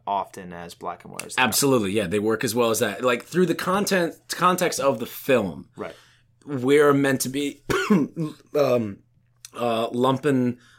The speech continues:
Speaker 2: uh, Berger is, he's the, he's the bad guy.
Speaker 1: Uh-huh.
Speaker 2: And so we're meant to be the ide-,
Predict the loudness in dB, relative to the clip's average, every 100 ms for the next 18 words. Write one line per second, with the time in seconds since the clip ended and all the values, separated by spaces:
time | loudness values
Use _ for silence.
0 | _ -4 -2 -2 2 2 2 2 2 0
1 | -2 0 4 4 2 -2 -4 -4 -8 -4
2 | -2 0 0 0 2 0 0 -2 -2 -2
3 | -2 -2 -6 -12 -14 -16 -14 -6 -2 0
4 | 2 2 2 2 0 -2 -2 -2 -2 -4
5 | -6